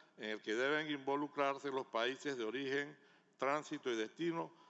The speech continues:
para enfrentar coordinadamente los desafíos.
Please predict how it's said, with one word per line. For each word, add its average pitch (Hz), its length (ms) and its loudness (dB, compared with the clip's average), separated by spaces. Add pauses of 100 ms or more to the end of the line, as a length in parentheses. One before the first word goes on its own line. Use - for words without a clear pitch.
(280)
para 117 240 2
enfrentar 117 640 -2
coordinadamente 123 800 -2
los 107 160 -4
desafíos. 92 540 -10